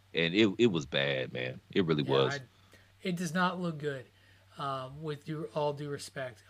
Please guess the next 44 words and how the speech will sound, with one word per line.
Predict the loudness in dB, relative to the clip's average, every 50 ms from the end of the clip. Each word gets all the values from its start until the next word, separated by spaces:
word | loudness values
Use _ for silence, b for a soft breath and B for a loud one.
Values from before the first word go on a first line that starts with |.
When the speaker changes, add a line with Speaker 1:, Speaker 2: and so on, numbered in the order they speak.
| -6 -2
Speaker 2:
All | 0 0 0 0
right, | -2 -4 -6 -12 -16 _ -4
we're | -2 -2 0
gonna | 2 0 0 0 -2 -4
shift | -2 0 0 0 0 -2
gears. | -2 -2 -2 -2 -2 -2
We're | -2 0
gonna | 0 2
move | 0 0 2 2
on | 2 2
to | 2 0
the | -2
next | -4 -6 -6 -6 -8
trailer | -6 -6 -6 -6 -6 -8
'cause | -10 -12 -14 -12
we | -12
could | -10 -8
talk | -6 -6 -6 -4 -4
on | -4 -4 -4
this | -6 -8
forever. | -8 -6 -6 -6 -4 -6 -8 -10 -12 b b b b b b b b b b b _ _ _
But | 6 6 6 6 4 -2 -14 -20 -20 _ _ _ _ _ -20 -20 _ -20 _ _ _ _ _ _ _ _ -20 _ _ _ _ _ _ _ _ _ _ _ _ _ _ _ _ _ _ _ _ _ _ _ _ _ _ _ _ _ _ _ _ _
Tony's | 0 2 4 4 4 2 -2
just | -4 -4 -2 -2
gonna | -2 -2 -2
say | -2 -2 0 0 0 0
it | -2 -2 -4 -4 -4
was | -4 -6 -8
Star | 0 2 4 4 4 2
Wars, | 0 -6 -10 -12 -14 -16 -18 -20 -20 _ _ _ _ _ _ _
so | -16 -10 -10
let's | -8 -8 -8
just | -8 -4
get | 0 2 4
it | 4
out | 4 4
of | 4
the | 2
way. | -2 -2 -4 -6 -8
But | -10 -10 -6 -2
Disney | -2 -2 0 0 -4 -4
Plus | -4 0 0 0 0 -2 -6
did | -4 -2 0 0 0 0
drop | -2 0 0 0 0 -2 -4 -10